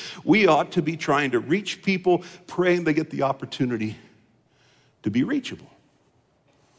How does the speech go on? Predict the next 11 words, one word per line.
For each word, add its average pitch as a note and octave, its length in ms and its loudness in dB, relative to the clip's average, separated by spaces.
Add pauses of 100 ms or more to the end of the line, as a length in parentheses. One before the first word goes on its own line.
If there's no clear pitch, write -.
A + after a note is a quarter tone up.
(140)
I - 80 2
said F3 240 4
earlier, F3+ 400 2 (240)
people F3+ 320 4
really D#3+ 320 6 (260)
can't G#3+ 260 0
be A#2+ 120 0
reached A2+ 340 -2
until A#2+ 280 0
they're A2 100 -6
reachable. F#2+ 420 -12